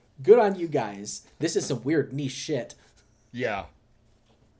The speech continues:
Speaker 1: Yeah, but those,
Speaker 2: It's
Speaker 1: those are my pros. There wasn't
Speaker 2: Okay.
Speaker 1: a lot of 'em in this.
Speaker 2: Yeah, I, I don't like this episode. I don't mind,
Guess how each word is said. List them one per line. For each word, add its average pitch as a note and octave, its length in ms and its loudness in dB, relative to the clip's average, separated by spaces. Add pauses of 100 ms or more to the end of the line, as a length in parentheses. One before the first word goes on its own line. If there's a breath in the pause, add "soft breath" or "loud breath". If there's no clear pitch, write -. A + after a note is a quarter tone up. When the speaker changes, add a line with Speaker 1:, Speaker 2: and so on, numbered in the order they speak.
(840 soft breath)
Speaker 1:
Yeah, G2+ 380 -6
but C#3+ 120 0
those, G#3+ 160 10
Speaker 2:
It's G#3+ 80 0
Speaker 1:
those B3+ 180 6
are C#4+ 40 0
my A3+ 120 2
pros. F3 400 0
There F#3 140 4
wasn't A3+ 280 0
Speaker 2:
Okay. F#3 80 0
Speaker 1:
a D#3+ 60 0
lot D#3+ 140 0
of D3 80 0
'em B2 140 -2
in A2 100 -8
this. G#2+ 420 -12 (180)
Speaker 2:
Yeah, C#3+ 300 -2
I, D3 280 -2 (260)
I A#2+ 40 -12
don't F#3 160 -4
like E3 160 2
this C3+ 180 -8
episode. B2+ 420 -2
I A#2+ 120 -4
don't D3 160 0
mind, C3 320 -4